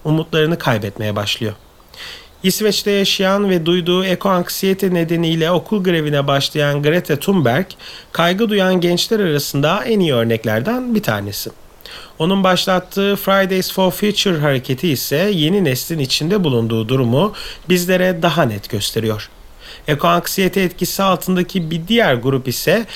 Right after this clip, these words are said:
ekonomik ve coğrafi olarak dezavantajlı olan topluluklar olarak karşımıza çıkıyor.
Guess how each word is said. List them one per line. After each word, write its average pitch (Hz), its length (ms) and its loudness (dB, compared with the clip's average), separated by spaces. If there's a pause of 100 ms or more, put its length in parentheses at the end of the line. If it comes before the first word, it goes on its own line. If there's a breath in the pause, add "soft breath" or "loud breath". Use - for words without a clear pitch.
(180 loud breath)
ekonomik 196 580 0
ve 170 220 0
coğrafi 135 500 2
olarak 180 420 2
dezavantajlı 143 760 2
olan 170 280 2
topluluklar 180 640 0
olarak 107 360 0
karşımıza 110 480 -2
çıkıyor. 101 360 -4